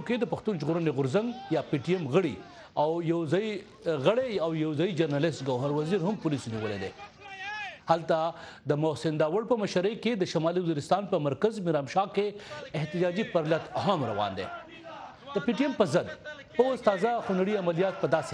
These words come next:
حال کې کړي دي چې څو ورځې وړاندې د پاکستان د سینټ یوې ډلې د پی ټی ایم د مشر سره لیده کاته کړي وو او د پی ټی ایم د غوښتنو منلو لپاره یې یو سیاسي لارې لټولو اعلان کړی وو.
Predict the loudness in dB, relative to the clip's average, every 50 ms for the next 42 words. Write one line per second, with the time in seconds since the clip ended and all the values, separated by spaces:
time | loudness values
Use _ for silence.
0 | 0 2 2 2 2 0 2 2 0 0 2 0 0 -2 -2 -4 -10 -12 -14 -8
1 | -4 -4 0 2 2 2 2 2 2 2 2 2 4 2 2 2 2 0 0 0
2 | 0 -4 -4 -4 0 2 2 0 2 0 -2 2 2 2 2 2 -2 -2 0 2
3 | 2 2 2 2 -2 0 0 0 -2 2 2 2 2 2 0 -2 -4 -10 -14 -16
4 | -8 -4 -4 -2 0 2 0 0 2 2 2 2 2 0 0 2 2 0 2 2
5 | 0 0 0 -2 -4 -6 -10 -12 -12 -14 -12 -12 -10 -10 2 2 4 4 4 2
6 | 2 2 2 2 2 2 2 0 2 2 2 2 2 2 2 0 0 -2 -6 -8
7 | -2 -2 0 0 0 2 2 0 2 4 2 2 2 0 -4 -6 -2 -2 0 0
8 | 0 -2 0 0 0 0 2 2 2 2 2 2 2 0 2 2 2 2 2 2
9 | 0 0 0 -2 -6 -12 -18 -20 -10 -2 0 2 2 4 2 0 -2 -4 -6 0
10 | 0 0 0 0 -2 -2 -2 0 0 -2 -4 -4 -2 0 0 0 2 2 0 0
11 | 0 0 0 -2 0 0 0 0 0 -2 -2 2 2 2 2 0 -2 -4 -2 -2
12 | -2 -4 -6